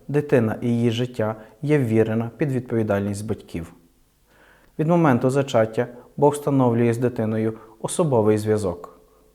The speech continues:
«Перш ніж я уклав тебе в утробі, я знав тебе, і перш ніж ти вийшов з лона,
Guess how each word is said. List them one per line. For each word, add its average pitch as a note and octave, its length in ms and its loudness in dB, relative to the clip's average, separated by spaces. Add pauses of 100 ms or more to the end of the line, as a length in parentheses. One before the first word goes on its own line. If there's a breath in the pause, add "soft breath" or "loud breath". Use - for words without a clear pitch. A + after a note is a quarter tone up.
(340)
«Перш D#3+ 220 0
ніж C#3 180 -2
я C3 100 4
уклав A#2 420 0
тебе A2 180 -4
в G#2 120 -6
утробі, A2+ 500 -2 (340 soft breath)
я C3+ 120 -2
знав C#3 340 -2
тебе, F#2 280 -6 (360 soft breath)
і - 60 -14
перш C3 260 0
ніж A2+ 180 -4
ти A2 140 -2
вийшов G#2+ 340 -2
з G#2+ 80 -10
лона, A#2 340 -2